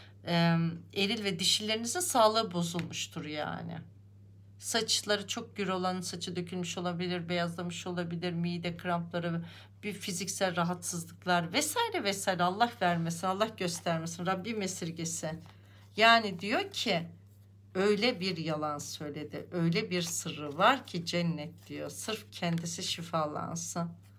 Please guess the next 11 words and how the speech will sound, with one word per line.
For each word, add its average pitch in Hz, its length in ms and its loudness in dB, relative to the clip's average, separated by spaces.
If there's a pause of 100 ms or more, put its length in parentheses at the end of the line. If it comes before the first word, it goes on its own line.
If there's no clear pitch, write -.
(360)
ilahi 185 500 4
eril 170 360 -2
kendisine 170 880 -2
dönsün 170 680 -2
diye. 143 220 -6
Fakat 285 500 -2 (140)
diyor 160 320 -4 (600)
orada 180 460 2
da 240 160 2
kalmayacak. 156 880 -2 (100)
Çünkü 175 640 -4